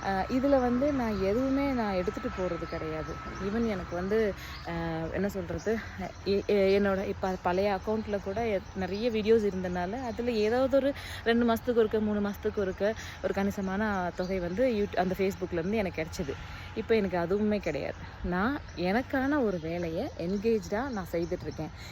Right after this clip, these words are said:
இதன் மூலம் நாளைக்கு அது எனக்கு பலன் கொடுக்கும்னா, அது நான் செய்யற ஆரோக்கியமான விஷயமா தான் இருக்க முடியுமே தவிர, தப்பான விஷயமா இருக்காது. கண்டிப்பா மூணு வருஷமோ, நாலு வருஷமோ இந்த அக்கவுண்ட்ல இருந்தும் எனக்கு பணம் வரும்.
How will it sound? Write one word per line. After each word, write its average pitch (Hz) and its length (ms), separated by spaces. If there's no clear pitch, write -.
இதன் 190 320
மூலம் 277 360
நாளைக்கு 294 720
அது 254 260
எனக்கு 208 280
பலன் 208 340
கொடுக்கும்னா, 196 520
அது 202 300
நான் 233 220
செய்யற 240 280
ஆரோக்கியமான 294 640
விஷயமா 214 440
தான் 202 160
இருக்க 190 220
முடியுமே 165 400
தவிர, 170 320
தப்பான 320 340
விஷயமா 196 360
இருக்காது. 147 340
கண்டிப்பா 262 360
மூணு 311 200
வருஷமோ, 285 300
நாலு 247 280
வருஷமோ 254 380
இந்த 262 180
அக்கவுண்ட்ல 247 400
இருந்தும் 220 240
எனக்கு 240 300
பணம் 233 240
வரும். 240 260